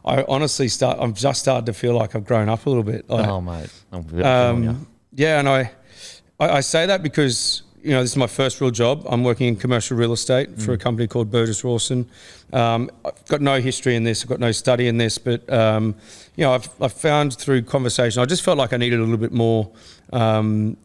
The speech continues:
Speaker 1: routine for one, but also chasing outcomes. I mean, I think, you know, when you play footy for fifteen odd years professionally, that everything's outcome based, whether it's your individual or team collective training sessions each day, each week, the outcomes of games. It's, it can all be broken down to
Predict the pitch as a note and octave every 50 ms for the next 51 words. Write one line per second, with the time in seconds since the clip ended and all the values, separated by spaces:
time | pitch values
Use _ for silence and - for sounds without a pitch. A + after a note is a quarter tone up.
0 | _ - C3 B2 A#2 G2+ - C3+ A#2+ B2 D3+ F#3 F#3 E3+ E3+ - - B2 A2 A2
1 | A2+ C3 D#3 G3+ - A2+ B2+ B2 A#2+ G#2 - - A#2+ A#2 A2+ A2 G#2 - - -
2 | - - - _ _ _ _ _ - - B2+ A#2+ A2 - - A#2+ A2+ A2 G#2+ A2+
3 | A#2 - - A#2+ G#2+ G#2 G2 - A2+ A#2 A#2 A2+ A2+ A2+ - - B2 B2+ B2+ A#2
4 | A2 A2+ A#2 A#2+ A#2 G#2 - B2 A#2 A2+ G2+ - - B2 A#2+ A#2+ A2+ - - B2
5 | A#2 A2+ G#2+ - _ _ _ _ _ _ _ _ - C3 A#2 - - A#2+ A#2 A2+
6 | A2+ A2+ A2+ A2+ A2+ G#2+ - - - - - - D3+ D#3 C#3+ - - B2+ A#2+ A#2
7 | A2+ A#2+ A#2 - - - _ _ _ _ _ _ _ _ _ _ - C#3 C3 C3
8 | B2 B2 A2 G2 A#2+ A#2+ A#2 A#2+ - A#2 A2 G#2 G#2+ A2+ - - - - A#2+ A#2
9 | A2+ A2+ A#2 A#2 - - - B2 A2+ G2+ - _ _ _ _ _ D3 C#3+ C3 B2
10 | A2+ C3 B2+ A2 A#2+ B2 A#2+ A2+ A2+ A2+ A2 F#2+ - - C3 B2 A2 - B2 A#2+
11 | G#2+ - B2 G#2+ - - B2+ A#2+ A#2+ B2+ A#2 - - A#2+ A2 - B2 A#2 A2 A2+
12 | A2+ - - - B2+ A#2+ A#2+ A#2+ A#2+ B2+ B2+ A#2+ A2 - - B2 B2 B2 A#2+ B2
13 | - - - - - - _ _ B2+ A#2+ A#2+ A#2 - - B2 A#2 G#2 A2 G#2 G2
14 | F#2 B2 A#2 A#2 A#2 A#2+ A#2 A2+ G#2+ A#2+ - - - - C3 - - B2+ B2+ C3+
15 | D3 C#3+ C#3+ C3 G#2+ B2+ A#2+ A2+ G#2+ - A2 G#2+ A2 A2 A2+ G#2+ - - A2+ A2
16 | G#2